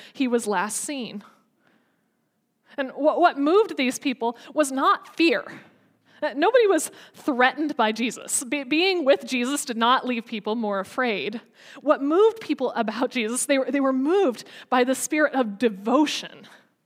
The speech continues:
They, they saw something in him that they had seen nowhere else. I mean, what was it?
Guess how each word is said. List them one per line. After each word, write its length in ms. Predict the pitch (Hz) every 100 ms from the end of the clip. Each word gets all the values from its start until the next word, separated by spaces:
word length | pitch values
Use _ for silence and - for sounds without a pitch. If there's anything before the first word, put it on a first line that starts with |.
| _ _ _ _ _
They, 140 | - 269
they 180 | 311 277
saw 320 | - 330 349
something 440 | - 370 440 349
in 280 | 240 320 311
him 240 | 285 226 226 - -
that 140 | -
they 100 | 294
had 180 | 285 226
seen 500 | - 320 339 349 349 - -
nowhere 580 | 269 269 277 277 285 277
else. 640 | 254 302 - - - - - - - _ _ _ _ _ _ _ _ _ _ _ _ _ _ _ _ _ _ _ _ _ _ -
I 40 |
mean, 180 | 277 247
what 160 | 302
was 240 | 254 233 294
it? 220 | 427